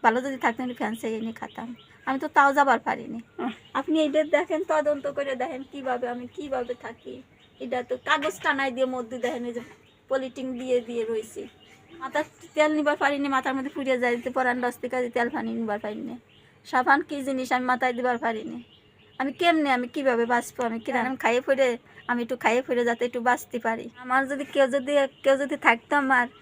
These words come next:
Speaker 1: একটু দায়িত্ব যদি নিত আমার, কিন্তু খাওয়া পড়াটা আমি যে কয়দিন বাইসে থাকি, তাহলে সেই কয়দিন আমার দিকে একটু, আমি তাহলে সে কয়দিন আমি বাইসে থাকতে পারি।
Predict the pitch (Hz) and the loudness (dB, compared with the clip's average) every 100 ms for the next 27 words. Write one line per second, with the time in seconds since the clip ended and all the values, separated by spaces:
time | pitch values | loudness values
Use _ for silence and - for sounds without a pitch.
0 | - 254 262 254 269 302 - 262 262 247 | -6 -4 4 8 8 6 -2 0 0 0
1 | 262 262 233 233 226 226 226 - _ - | -2 -4 0 2 2 0 -2 -14 _ -6
2 | 254 254 - 226 247 262 247 247 240 233 | -4 -2 4 6 6 4 4 4 6 4
3 | 220 - - - - 233 240 254 254 247 | 4 -2 -20 -20 -4 -2 2 2 4 2
4 | 269 269 349 254 269 247 - 233 226 _ | 6 6 6 2 0 -4 -4 -8 -8 _
5 | - 233 247 240 240 269 254 254 240 233 | -8 -4 0 0 4 4 4 2 4 2
6 | 226 240 240 - 233 220 - - - - | 0 -4 -6 -4 -4 -4 -10 -20 -20 -20
7 | _ - 233 240 247 240 233 262 254 240 | _ 0 0 4 4 2 0 2 2 2
8 | 233 247 294 269 320 320 - 233 233 - | 4 6 6 4 2 0 0 2 2 2